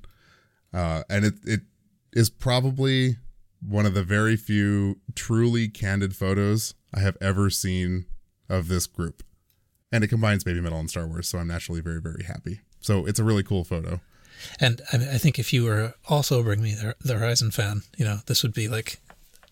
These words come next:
Speaker 2: total, you know, <laughs> nirvana of a photo. But
Speaker 1: Yeah, I mean, th-, I can only describe it as truly candid. Um, Moa didn't find the camera, which he always does.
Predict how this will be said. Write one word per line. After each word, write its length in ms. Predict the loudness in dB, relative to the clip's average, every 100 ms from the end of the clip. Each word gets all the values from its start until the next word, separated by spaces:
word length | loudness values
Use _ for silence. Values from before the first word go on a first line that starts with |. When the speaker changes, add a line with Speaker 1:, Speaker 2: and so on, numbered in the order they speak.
| -6
Speaker 2:
total, 340 | 0 0 -2 -2
you 80 | 0
know, 140 | 0 -4 _ -4
<laughs> 440 | -2 -2 -4 0
nirvana 440 | 0 2 2 2 0
of 160 | 0
a 100 | -2
photo. 320 | -2 -2 -2 -2 -4 _ -10 -6 -6 -6 -10 -4 0
But 220 | 0 2
Speaker 1:
Yeah, 280 | 2 2 2
I 40 | 2
mean, 340 | 4 2 -4 -2
th-, 160 | -2 0
I 100 | -2
can 140 | 2
only 200 | 2 2
describe 400 | 2 -2 0 0
it 120 | 0 -2
as 140 | -6
truly 340 | -2 0 0
candid. 560 | -2 -4 -4 -4 -8 -10 -10
Um, 360 | -6 -2 -2 -4
Moa 560 | -8 -8 -6 0 2 4
didn't 180 | 4 2
find 180 | 0
the 60 | 0
camera, 400 | 0 -2 0 -2
which 180 | -2 -2
he 120 | -4
always 300 | -2 -2 -4
does. 420 | -6 -8 -8 -10